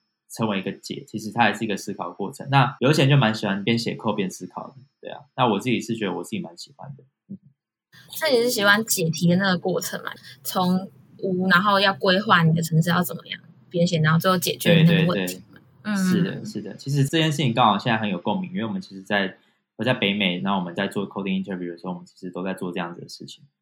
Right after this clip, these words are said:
Speaker 1: 嗯。嗯。
Speaker 2: 诶，那学长高中毕业就有找到工作嘛？那这样你在修学校程式的时候，
Speaker 1: 对。
Speaker 2: 会觉得难易度怎么样？
Speaker 1: 嗯，我可以，我可以跟听者讲一件事情哦，就是大一上的程式修得好的人，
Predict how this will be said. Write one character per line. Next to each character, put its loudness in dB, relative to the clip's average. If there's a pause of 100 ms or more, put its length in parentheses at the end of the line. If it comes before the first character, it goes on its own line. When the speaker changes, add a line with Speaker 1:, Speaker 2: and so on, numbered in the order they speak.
Speaker 1:
嗯。 -12 (560)
嗯。 -4
Speaker 2:
诶， -4
那 0
学 6
长 2
高 8
中 2
毕 2
业 6
就 4
有 2
找 4
到 0
工 4
作 2
嘛？ -12 (180)
那 2
这 6
样 6
你 6
在 6
修 4
学 -2
校 4
程 0
式 2
的 0
时 -2
候， 6
Speaker 1:
对。 0
Speaker 2:
会 0
觉 2
得 4 (280)
难 6
易 2
度 2
怎 -6
么 -6
样？ -4 (140)
Speaker 1:
嗯， -2
我 2
可 6
以， 6
我 2
可 8
以 8
跟 4
听 -2
者 2
讲 -2
一 -4
件 0
事 -4
情 -12
哦， -16
就 -4
是 0
大 8
一 -2
上 4
的 0
程 -6
式 -2 (100)
修 2
得 4
好 -2
的 -10
人， -14